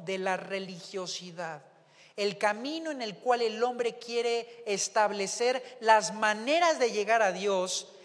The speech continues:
sin consultar a Dios y sin buscar agradar a Dios. Estamos hablando del caí-, del camino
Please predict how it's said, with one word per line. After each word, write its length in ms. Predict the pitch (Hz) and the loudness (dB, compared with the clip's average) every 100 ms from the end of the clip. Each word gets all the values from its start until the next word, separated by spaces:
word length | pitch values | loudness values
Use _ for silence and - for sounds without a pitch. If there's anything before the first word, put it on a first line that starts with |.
| - | -10
sin 420 | - - 254 233 | -2 -2 -2 -6
consultar 800 | 185 233 202 - 214 185 156 269 | 2 2 2 -4 -4 -2 4 4
a 140 | 302 269 | 6 2
Dios 440 | 233 180 180 180 - - | 0 0 -2 -4 -14 -16
y 140 | 240 202 | -8 -4
sin 260 | - 208 | -4 -6
buscar 460 | 185 196 - 233 226 | -6 -6 -2 2 2
agradar 440 | 214 190 185 185 | 2 2 2 2
a 120 | 180 170 | 0 -4
Dios. 500 | 170 143 135 - - _ - - - - | -6 -8 -8 -12 -16 _ -20 -20 -20 -12
Estamos 420 | 165 220 240 240 | 0 0 2 2
hablando 320 | 220 233 233 | 2 2 2
del 240 | 220 196 - | 0 0 0
caí-, 440 | 190 208 233 180 | 2 2 0 -4
del 220 | 190 185 | -2 -2
camino 720 | - 190 202 269 277 202 196 | -2 -4 -4 -8 -8 -4 -4